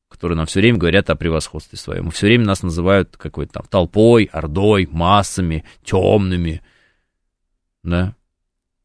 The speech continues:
Они все, вот, понимаете, белые люди, и они всё время рассказывают про каком-то своём превосходстве.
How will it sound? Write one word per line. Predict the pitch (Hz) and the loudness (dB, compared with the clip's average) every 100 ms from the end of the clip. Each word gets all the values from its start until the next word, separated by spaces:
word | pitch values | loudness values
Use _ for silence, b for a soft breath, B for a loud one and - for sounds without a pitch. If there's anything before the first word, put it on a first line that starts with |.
| _ _ _ _ _ _ | _ _ _ _ _ _
Они | - 104 | -2 0
все, | 143 - 143 | 0 2 0
вот, | 123 - | 0 -2
понимаете, | 107 120 82 | -4 -4 0
белые | 104 117 95 | 2 4 4
люди, | 85 67 69 | 0 -4 -6
и | |
они | 76 101 | -4 -4
всё | - | 0
время | 98 135 110 | 2 2 2
рассказывают | 92 - 113 - | 0 0 -2 -4
про | 80 | -8
каком-то | - 101 | -6 -6
своём | - 87 | -4 -4
превосходстве. | 80 78 73 - 65 - _ | -2 -4 -6 -8 -14 -16 _